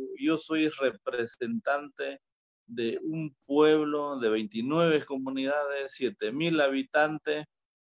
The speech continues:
eh, tenemos diferentes pensamientos, ¿no?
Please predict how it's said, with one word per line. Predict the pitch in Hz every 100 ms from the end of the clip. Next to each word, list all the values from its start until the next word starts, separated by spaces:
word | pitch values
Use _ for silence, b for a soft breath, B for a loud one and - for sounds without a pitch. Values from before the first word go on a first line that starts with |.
| _ _ -
eh, | 120 117 113 110 110 -
tenemos | - 131 156 175 170 147 131
diferentes | 127 127 139 180 196 170 127 113
pensamientos, | - 117 113 113 151 196 208 170 120 95 90
¿no? | 87 78 76